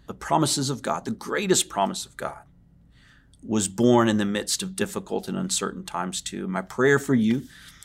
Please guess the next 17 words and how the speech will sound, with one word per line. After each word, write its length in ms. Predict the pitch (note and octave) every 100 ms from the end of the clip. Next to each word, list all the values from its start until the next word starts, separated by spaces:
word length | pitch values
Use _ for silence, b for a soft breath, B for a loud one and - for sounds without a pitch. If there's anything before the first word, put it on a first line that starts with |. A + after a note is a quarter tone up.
| B
even 300 | - A2 G#2+
this 140 | G#2 -
Christmas 560 | - B2 - B2+ A#2
season, 460 | - G2+ F#2+ F#2+ F#2
is 160 | G2+ F#2+
that 140 | G#2
you 160 | G#2 G2+
would 120 | F#2+
know 300 | G#2 G#2+ G#2
God's 300 | G2 F#2+ -
great 360 | - G#2+ A2
love 220 | G2+ G2 F#2+
for 140 | G#2
you 260 | F#2 F#2+ F#2
in 80 |
the 60 | F2+
middle 340 | F2+ F#2 F2